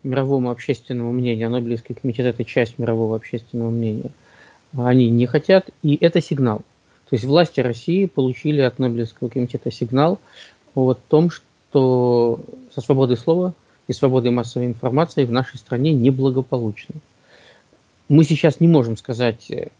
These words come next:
как будет воспринят этот сигнал, но по высказыванию Пескова можно предположить,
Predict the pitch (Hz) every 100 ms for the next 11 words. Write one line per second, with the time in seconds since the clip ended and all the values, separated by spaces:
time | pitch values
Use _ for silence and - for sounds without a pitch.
0 | - 165 131 123 113 113 117 - - 120
1 | 117 117 127 - 131 175 220 226 - -
2 | _ 135 135 143 131 - 135 127 123 117
3 | 127 - 175 190 196 - _ _ _ 147
4 | 131 127 - 143 - 135 123 117 160 190